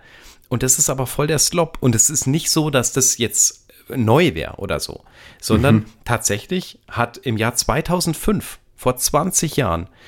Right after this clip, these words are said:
Speaker 1: hat Craig Gidney ein Paper veröffentlicht auf der sigbowik. Das ist so eine Konferenz, wo lauter so Turbo-Nerds so Insider-Witze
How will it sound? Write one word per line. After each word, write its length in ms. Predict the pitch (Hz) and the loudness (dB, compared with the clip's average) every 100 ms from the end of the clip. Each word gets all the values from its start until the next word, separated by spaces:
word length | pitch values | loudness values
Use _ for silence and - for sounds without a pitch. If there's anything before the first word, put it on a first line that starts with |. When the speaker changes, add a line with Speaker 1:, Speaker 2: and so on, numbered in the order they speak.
| - - | -18 -6
Speaker 1:
hat 200 | 110 - | -6 -4
Craig 440 | - 151 147 - | 0 0 -2 -6
Gidney 540 | 196 190 185 107 165 - _ _ _ _ _ | -2 0 2 2 -2 -6 _ _ _ _ _
ein 160 | 117 107 | -2 2
Paper 360 | 147 170 147 | 2 2 0
veröffentlicht 760 | 117 92 92 - 120 156 - - | 0 -2 -2 -4 -2 -2 -4 -6
auf 100 | - | 0
der 120 | 107 | 2
sigbowik. 800 | 98 123 - 107 123 98 101 - | 2 0 2 2 4 2 0 -2
Das 160 | 107 | 0
ist 100 | - | 0
so 60 | - | 2
eine 100 | 123 | 2
Konferenz, 760 | - 117 - 95 101 131 - | 2 0 2 2 4 2 0
wo 400 | 95 92 92 - - | -2 0 0 -2 -6
lauter 440 | 101 101 107 107 | 2 2 4 2
so 160 | 98 98 | 4 0
Turbo-Nerds 960 | - - 135 120 92 82 85 95 123 - - | 0 0 2 2 0 2 0 0 0 -6 -8
so 220 | 98 98 | -4 -2
Insider-Witze 920 | 98 135 156 - 92 87 92 - 113 | 2 2 2 0 0 2 -2 -2 -4